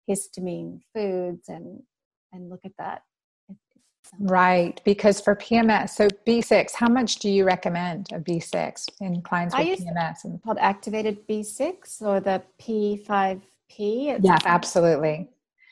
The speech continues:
Speaker 1: Yeah, I
Speaker 2: So
Speaker 1: don't go super high. Yeah.
Speaker 2: Yeah, that's
Speaker 1: Yeah.
Speaker 2: important. So there are different forms of B six that are available over the counter. And so you want P five P, and that is a hundred percent the ideal form. This way your body's not having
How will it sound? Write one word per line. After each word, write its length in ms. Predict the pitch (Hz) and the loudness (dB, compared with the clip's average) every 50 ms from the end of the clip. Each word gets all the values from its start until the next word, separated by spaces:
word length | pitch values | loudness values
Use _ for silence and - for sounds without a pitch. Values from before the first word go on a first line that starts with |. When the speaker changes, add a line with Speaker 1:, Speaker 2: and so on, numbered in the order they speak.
| _ - | _ -12
Speaker 1:
Yeah, 160 | 240 226 - - | -10 -10 -10 -6
I 100 | - 349 | -6 0
Speaker 2:
So 160 | 392 - 403 | 4 6 8
Speaker 1:
don't 180 | - - - - | 8 8 6 4
go 80 | 330 302 | 2 -2
super 380 | 302 - - 269 247 - 220 214 208 | -6 -8 -12 -14 -14 -14 -16 -16 -14
high. 260 | 202 196 190 190 233 294 | -12 -10 -10 -10 -8 -4
Yeah. 320 | 247 240 220 202 185 185 202 _ _ _ _ _ _ _ _ _ _ _ _ _ _ _ _ _ _ _ 262 | -2 0 2 2 0 -2 -6 _ _ _ _ _ _ _ _ _ _ _ _ _ _ _ _ _ _ _ 4
Speaker 2:
Yeah, 220 | 220 202 185 175 | 6 6 6 6
that's 240 | 175 190 208 220 220 | 6 4 4 4 4
Speaker 1:
Yeah. 60 | 262 | 2
Speaker 2:
important. 480 | 240 226 - - 208 196 190 175 - - | 2 2 4 4 4 4 4 2 0 0
So 160 | - 208 202 | 2 4 6
there 200 | 190 208 208 208 | 8 8 8 8
are 60 | 208 | 8
different 340 | 202 226 226 226 - 269 247 | 6 6 4 4 2 0 -2
forms 380 | - - 208 202 202 196 196 - | 0 0 0 2 2 2 2 2
of 140 | 185 170 - | 0 2 2
B 160 | 190 196 190 | 2 2 2
six 320 | - - 208 196 190 - | 2 2 2 2 2 2
that 120 | - 185 185 | 2 2 6
are 120 | 180 185 | 6 6
available 420 | 180 175 190 185 190 190 190 196 | 6 8 6 6 6 6 4 4
over 220 | 185 190 196 190 208 | 4 4 4 4 2
the 100 | 196 202 | 0 0
counter. 500 | 202 - 208 190 185 180 175 180 180 180 | -2 0 0 2 2 2 2 4 2 2
And 320 | - 196 190 190 190 190 | 2 2 0 2 0 0
so 240 | - - 208 190 185 | 4 6 8 8 8
you 220 | 185 185 185 208 | 8 6 4 4
want 300 | 202 214 202 196 - 226 | 4 4 4 4 2 0
P 180 | - - - 233 | -2 0 0 2
five 300 | 226 - 233 220 202 - | 4 4 4 4 2 2
P, 340 | - - 185 170 160 - - | 2 2 2 4 2 0 -2
and 140 | - 185 190 | -2 0 2
that 180 | 190 196 190 | 2 4 4
is 300 | 196 196 190 185 180 - | 4 4 4 2 0 -2
a 100 | - - | -4 -6
hundred 300 | - - 208 208 208 208 | -4 -2 0 0 0 0
percent 480 | - 214 208 - 196 185 175 175 175 - | 0 -2 0 0 0 0 0 -2 -2 2
the 160 | - 180 180 | 4 4 6
ideal 540 | - 156 175 180 175 165 190 196 190 185 185 | 6 4 4 2 0 2 4 6 6 6 4
form. 540 | 180 - - - 214 208 196 180 175 175 180 | 2 -2 -2 0 4 4 4 4 4 2 2
This 180 | 196 190 - - | 0 0 2 4
way 80 | 196 | 6
your 100 | 185 185 | 6 6
body's 380 | 180 185 180 180 180 180 170 - | 6 6 6 6 6 4 2 0
not 120 | 185 180 | -2 0
having 280 | 175 185 175 185 180 | 0 2 0 0 -2